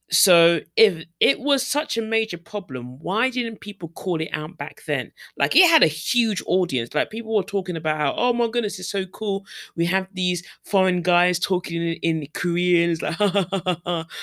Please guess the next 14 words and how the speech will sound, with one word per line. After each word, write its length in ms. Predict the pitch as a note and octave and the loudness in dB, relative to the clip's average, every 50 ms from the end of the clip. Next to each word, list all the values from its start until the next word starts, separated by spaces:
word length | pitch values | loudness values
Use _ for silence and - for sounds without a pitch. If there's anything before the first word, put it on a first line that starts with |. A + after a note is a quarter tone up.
| - - _ - | -14 -16 _ -6
You 100 | E3 E3+ | -4 -2
know 80 | F#3 | -2
how, 220 | F3+ F3 E3+ D#3 D3 | -2 0 0 0 0
like, 240 | D3 C#3+ C#3 - - | 0 -2 -2 -4 -6
some 380 | - D#3 D3+ D3 C#3+ - - _ _ _ _ _ _ - _ - | -6 -4 -4 -6 -6 -8 -12 _ _ _ _ _ _ -20 _ -10
Korean 320 | - - D#3+ D3 C#3+ C#3 | -6 -2 -2 0 0 -2
media 260 | C#3 D3+ D3+ C#3+ B2+ A#2+ | -2 -4 -2 -2 -4 -4
like 200 | C3+ C#3 D3 - | -4 -8 -10 -12
to 100 | - B2+ | -14 -14
play 240 | - - - C#3 | -12 -8 -4 -2
up 200 | C3 C3 C3 - | -2 -2 -2 -4
this 180 | - C#3 C3 - | -8 -8 -8 -6
whole, 340 | - C3+ B2 A#2+ A#2+ B2+ _ - - - - - - - - | -6 -4 -2 -2 -2 -4 _ -16 -20 -18 -18 -18 -14 -8 -2
"Oh, 260 | D3 D3+ D3+ C#3+ - | 0 2 2 2 0